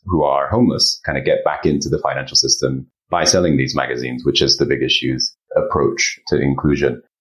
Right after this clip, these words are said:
And that really helped me understand the importance of finance at, at its core to help society and, and anyone really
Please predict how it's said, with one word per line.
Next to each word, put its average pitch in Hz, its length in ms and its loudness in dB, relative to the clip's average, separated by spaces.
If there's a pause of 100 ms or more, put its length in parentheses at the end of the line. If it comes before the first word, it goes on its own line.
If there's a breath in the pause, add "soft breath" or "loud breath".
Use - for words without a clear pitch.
(220)
And 80 120 2
that 85 160 2
really 73 500 4
helped 73 300 -2
me 67 520 -2 (200)
understand 82 460 2
the 73 40 -2
importance 73 440 0
of 67 100 -2
finance 78 640 0
at, 78 140 -2 (120)
at 73 120 2
its 71 180 2
core 69 520 2
to 73 80 -6
help 73 320 0 (160 loud breath)
society 90 680 4
and, 69 160 -2
and 67 180 0
anyone 67 320 -2
really 64 300 0